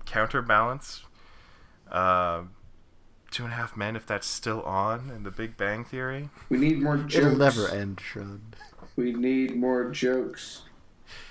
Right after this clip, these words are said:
Speaker 1: And it was pretty unappealing at the beginning, and I feel like it's gotten better, 'cause I keep watching it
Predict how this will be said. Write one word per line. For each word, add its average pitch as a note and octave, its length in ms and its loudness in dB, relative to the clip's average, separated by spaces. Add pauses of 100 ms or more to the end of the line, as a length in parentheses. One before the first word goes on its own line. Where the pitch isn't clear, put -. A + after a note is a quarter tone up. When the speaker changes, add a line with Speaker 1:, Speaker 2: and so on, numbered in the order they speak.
(360)
Speaker 1:
And E3+ 160 4
it A3 40 -2
was G#3+ 220 -2 (120)
pretty D4+ 320 0
unappealing C3+ 580 2
at A2+ 80 -4
the A#2+ 60 -14
beginning, A#2 420 -2
and B2 100 2
I A#2+ 40 4
feel E3+ 180 0
like E3 140 0
it's - 160 -6
gotten A2+ 480 6 (160)
better, D3 340 2 (180)
'cause F#2+ 200 -8
I F#2+ 60 -2
keep - 280 -10
watching B2+ 380 6
it D#3 180 -8